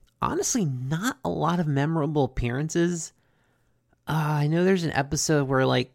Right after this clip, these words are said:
he winds up in, like, a, a foreign country with Dusty, and they're having to, like, protect this Arabian prince, and then they fight over the princess, and it was a weird episode.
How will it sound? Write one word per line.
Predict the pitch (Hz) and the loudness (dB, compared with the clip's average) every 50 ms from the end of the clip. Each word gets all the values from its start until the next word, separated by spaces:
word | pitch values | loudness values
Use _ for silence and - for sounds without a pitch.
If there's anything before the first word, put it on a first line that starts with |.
| _ _ _ | _ _ _
he | 135 131 151 147 143 139 135 - - _ _ _ _ _ _ _ _ _ | -4 -2 0 0 2 0 0 -2 -6 _ _ _ _ _ _ _ _ _
winds | - 151 143 143 151 151 156 160 160 147 | -10 -8 -4 0 2 2 4 2 2 4
up | 160 156 151 - - | 4 2 2 2 0
in, | 147 139 139 139 135 131 131 131 - - - _ _ - | 0 2 2 0 0 0 -2 -4 -4 -8 -14 _ _ -6
like, | 151 143 131 127 - | -4 -4 -2 -2 -4
a, | 110 110 110 113 - 131 - _ _ _ _ _ _ _ _ _ _ _ _ _ _ _ _ | -4 -4 -4 -6 -8 -10 -18 _ _ _ _ _ _ _ _ _ _ _ _ _ _ _ _
a | 120 117 | -2 -2
foreign | - - - 156 165 165 165 160 156 | -2 -2 -2 2 2 4 4 2 0
country | - - 165 156 156 147 - 156 147 | 0 0 0 2 2 2 2 2 2
with | 117 117 107 - 110 117 | 2 0 -2 -4 -2 2
Dusty, | 139 147 151 147 - - - 147 147 147 143 143 139 139 135 127 - _ _ - - - _ _ _ _ - _ | 4 4 4 2 0 -2 -2 0 0 2 0 0 0 -2 -4 -6 -10 _ _ -20 -20 -20 _ _ _ _ -12 _
and | - | -2
they're | 127 120 | 0 0
having | 120 139 135 143 143 | 2 2 2 2 2
to, | 139 | 2
like, | 131 123 - - _ | 2 0 0 0 _
protect | - 143 131 131 - - 147 135 - _ 135 | 2 2 2 0 0 -2 -2 -2 -2 _ -2
this | 131 123 - - - - - - - _ _ | -2 -2 0 -2 -4 -6 -8 -10 -14 _ _
Arabian | - 139 131 127 135 143 151 143 143 135 120 - - | 0 2 4 4 4 2 2 2 0 0 -2 2 0
prince, | - - - 156 151 151 151 151 151 156 - - - - | 0 0 2 0 2 2 2 2 0 -2 -2 -4 -6 -6
and | - - | -6 -4
then | 135 143 143 | -4 -2 -2
they | 131 120 | -2 -4
fight | 113 - - - - 147 147 143 | -4 -6 -6 -2 0 2 2 2
over | 151 147 135 135 123 | 2 0 0 0 -2
the | 117 | -2
princess, | - - - 151 139 143 - - 151 135 135 139 127 - - | -2 -2 -2 0 0 0 0 0 0 2 0 0 -4 -6 -8
and | 113 110 110 110 110 113 - _ _ _ _ _ _ _ _ _ _ _ _ _ _ _ _ _ _ _ _ _ _ _ _ _ _ - | -8 -8 -8 -10 -12 -14 -18 _ _ _ _ _ _ _ _ _ _ _ _ _ _ _ _ _ _ _ _ _ _ _ _ _ _ -4
it | - - - | -4 -2 -2
was | 123 123 | -2 -2
a | 127 123 | -2 -2
weird | 120 127 127 135 127 | 0 0 2 2 2
episode. | 127 123 - - 123 - - 123 113 113 117 120 120 127 | 2 0 0 -4 -8 -6 -4 -2 -2 -2 -2 -2 -4 -8